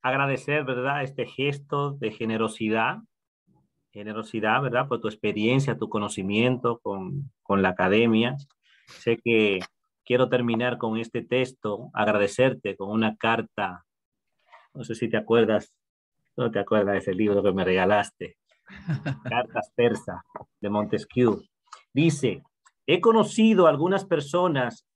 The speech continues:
Speaker 1: en quienes la virtud era tan natural que apenas se hacía notar. Dedicadas a su deber, sin someterse a él,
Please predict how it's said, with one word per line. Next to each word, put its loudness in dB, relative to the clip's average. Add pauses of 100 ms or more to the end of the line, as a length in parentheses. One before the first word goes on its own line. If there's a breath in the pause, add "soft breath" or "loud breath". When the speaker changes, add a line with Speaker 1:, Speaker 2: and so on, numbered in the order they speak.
(140)
Speaker 1:
en -2
quienes -2
la -2
virtud -2 (340)
era -2
tan -4
natural -4 (340)
que -4
apenas -2 (180)
se -4
hacía -2
notar. -6 (840)
Dedicadas 2 (180)
a -2
su -2
deber, 0 (440)
sin -4
someterse -2
a -2
él, -4